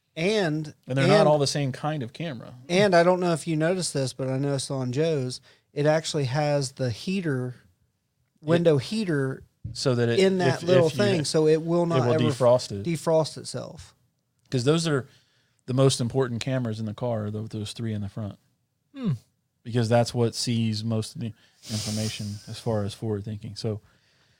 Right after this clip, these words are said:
Speaker 2: I, I get it. Well, anyway, the purpose of this article is to talk about, um, so they, they just released the new,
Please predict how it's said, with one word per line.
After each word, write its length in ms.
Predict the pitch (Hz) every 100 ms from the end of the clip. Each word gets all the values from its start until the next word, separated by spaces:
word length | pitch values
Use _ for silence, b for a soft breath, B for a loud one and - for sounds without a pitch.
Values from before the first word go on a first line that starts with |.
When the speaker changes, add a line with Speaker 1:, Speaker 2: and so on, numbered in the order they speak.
| _ _ _ _ -
Speaker 2:
I, 140 | 131 -
I 100 | 151
get 160 | 127
it. 160 | 113 120
Well, 140 | 135
anyway, 320 | 156 156 123 117
the 200 | 135 123
purpose 300 | 180 165 139
of 80 |
this 160 | 127 143
article 380 | 131 123 127 123
is 80 | 110
to 80 |
talk 240 | - 127 120
about, 260 | 120 117
um, 380 | 123 117 110 107
so 260 | - - 127
they, 320 | 123 123 113 104 _ _ _ _
they 160 | 120 110
just 320 | 123 139 -
released 560 | 131 127 127 - 104
the 100 | 113 113
new, 580 | 120 117 117 117 113